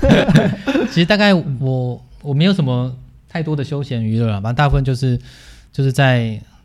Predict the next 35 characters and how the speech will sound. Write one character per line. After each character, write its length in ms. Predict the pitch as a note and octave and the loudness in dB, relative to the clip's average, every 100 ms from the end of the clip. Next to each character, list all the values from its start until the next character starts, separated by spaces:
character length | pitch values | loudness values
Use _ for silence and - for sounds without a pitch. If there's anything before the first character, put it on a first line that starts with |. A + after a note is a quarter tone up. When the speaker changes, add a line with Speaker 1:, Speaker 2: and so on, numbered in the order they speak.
| - | -6
Speaker 2:
在， 220 | C3+ B2 A2+ - | -2 -2 -6 -6
在 160 | C3 | -4
思 240 | B2 - B2 | -4 -4 -6
考 220 | A#2 G#2 | -4 -6
啊， 160 | G2 | -4
在 80 | A2+ | -6
看 200 | A#2+ B2 | -4 -4
资 160 | G#2+ A2+ | -6 -6
料 260 | A2+ G2 G2+ - _ | -6 -8 -12 -20 _
这 120 | _ A#2 | _ -12
样 120 | G2+ | -12
子， 140 | - A2 _ _ | -14 -20 _ _
就 100 | - | -10
用 80 | B2 | -8
投 140 | A2+ A2 | -8 -8
资 140 | A#2 | -8
相 140 | G#2+ | -6
关 120 | A2 A2 | -4 -4
的 80 | |
事 160 | G#2 A2 | -6 -8
情 180 | G2+ G2 - | -10 -14 -16
这 80 | |
样 80 | G2+ G2 | -16 -16
子。 80 | - - - - - _ _ - - | -20 -20 -20 -20 -20 _ _ -20 -6
Speaker 1:
你 120 | C#3 | -2
的 160 | C#3 C#3+ | 0 0
公 220 | C3+ F#3+ | 0 -2
司 180 | G3 G#3 | 0 -4
旗 220 | G3+ - | -6 -8
下 160 | B2+ F3+ | -4 -2
有 200 | C#3 A2 | -2 -2
研 180 | G#2+ G#2+ | -6 -4
究 180 | D3+ B2+ | -2 -2
员 160 | - | -6
吗？ 140 | - | -14